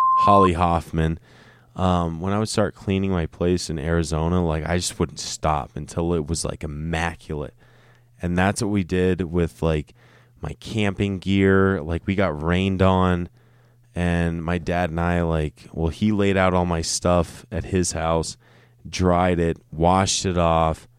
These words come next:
folded it up. My dad is so fucking badass, dude. And, um, I was just kicked up with some lemonade.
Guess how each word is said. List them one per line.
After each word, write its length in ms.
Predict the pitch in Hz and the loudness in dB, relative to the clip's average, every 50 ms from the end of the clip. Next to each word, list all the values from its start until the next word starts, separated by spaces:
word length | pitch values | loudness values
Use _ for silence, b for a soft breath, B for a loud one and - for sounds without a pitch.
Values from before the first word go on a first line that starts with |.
| _ _ | _ _
folded 540 | _ - - - 110 110 113 104 104 101 90 | _ -8 0 4 6 6 6 6 4 4 4
it 120 | 90 82 | 4 2
up. 280 | 82 85 85 82 82 80 b b b b b b b - | 4 4 4 4 2 0 b b b b b b b -6
My 100 | 92 95 | -6 -6
dad 360 | 95 80 101 101 104 104 98 90 | -4 -2 -2 0 0 0 0 -2
is 100 | 82 - | -4 -6
so 420 | - - - - - 104 104 104 | -8 -8 -6 -2 2 2 2 2
fucking 480 | 95 - - 87 90 - - 87 80 71 | 2 -2 -2 -4 -4 -2 -4 -8 -8 -6
badass, 600 | 73 76 73 73 73 73 71 71 73 - - - | -6 -6 -4 -4 -4 -6 -6 -8 -8 -10 -10 -6
dude. 340 | - 76 73 73 71 - b b b b b b b b b b b b b - | -4 -2 -2 -2 -4 -6 b b b b b b b b b b b b b -10
And, 360 | - 82 87 87 85 82 87 | -6 -2 -2 0 0 2 2
um, 500 | 85 85 82 82 80 80 80 78 73 71 B B B B B B B B B _ _ _ - - | 2 2 4 2 2 2 0 -2 -4 -8 B B B B B B B B B _ _ _ -12 -2
I 160 | 85 85 92 | 2 4 4
was 180 | 104 107 98 98 | 4 4 4 2
just 200 | 95 - - - | 0 -2 -4 -6
kicked 340 | - - 98 90 - - | -4 -2 -2 -2 0 0
up 180 | 95 92 - - | 0 0 0 -2
with 80 | 87 - | -8 -6
some 260 | - 85 78 73 76 | -4 -4 -4 -2 -2
lemonade. 540 | 82 90 92 90 82 73 73 69 71 - | 0 0 0 0 0 -2 -2 -6 -8 -10